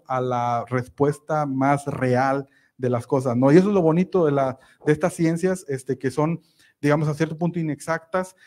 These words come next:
y donde dices tú, "Pues yo me puedo encontrar cualquier cosa". Hay fósiles, por ejemplo, amonites que están recristalizados y que tienen oro, que tienen pirita y cosas así extremadamente bonitas que luego en los museos es donde nos las muestran, ¿no? O los fósiles muy bien preservados, dices tú, "Oye, ¿por qué en Vallecillo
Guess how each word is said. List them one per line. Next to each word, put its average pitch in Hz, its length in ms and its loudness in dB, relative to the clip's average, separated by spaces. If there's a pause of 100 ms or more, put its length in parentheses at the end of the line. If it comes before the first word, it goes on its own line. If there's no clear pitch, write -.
y 147 160 -2
donde 143 220 -6
dices 160 160 -8
tú, 175 120 -12
"Pues 139 140 -14
yo 156 60 -8
me 175 100 -4
puedo 185 160 -4
encontrar 175 300 -4
cualquier 170 340 -4
cosa". 185 380 -4
Hay 170 140 2
fósiles, 180 460 -8
por 143 200 -8
ejemplo, 156 260 -4
amonites 151 540 -2 (260)
que - 80 -8
están 143 240 0
recristalizados 143 760 2
y - 20 -18
que 127 80 -2
tienen 135 320 2
oro, 117 340 2
que 123 80 -4
tienen 123 300 2
pirita 127 500 2 (300)
y 131 80 -6
cosas 160 260 0
así 156 140 2
extremadamente 165 760 0
bonitas 151 560 4 (280)
que 127 100 4
luego 151 400 8
en 127 100 4
los 120 100 8
museos 143 480 4
es 113 100 0
donde 113 200 0
nos 113 120 0
las 117 120 -2
muestran, 135 400 -2
¿no? 165 160 -4 (240)
O 127 80 0
los 123 180 0
fósiles 147 400 2
muy 143 200 4
bien 151 260 4
preservados, 143 640 0
dices 139 160 -4
tú, 156 120 -8
"Oye, 180 120 -2
¿por 156 220 -8
qué 156 80 -14
en 175 100 -8
Vallecillo 165 720 -2